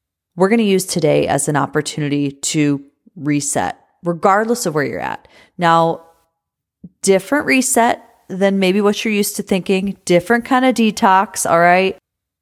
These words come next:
We are anti-diet culture here. So today we're gonna talk more about a mental reset.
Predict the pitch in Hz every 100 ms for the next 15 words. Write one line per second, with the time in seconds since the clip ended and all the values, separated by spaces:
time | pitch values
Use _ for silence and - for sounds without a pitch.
0 | _ - 165 160 185 190 202 180 185 220
1 | 208 185 139 - 156 - 147 139 107 170
2 | - 175 - 160 175 170 180 - - 170
3 | 165 196 330 330 185 170 156 139 147 139
4 | 135 - - 147 147 143 143 143 - -
5 | - _ _ _ _ _ 139 139 127 -
6 | - 69 - -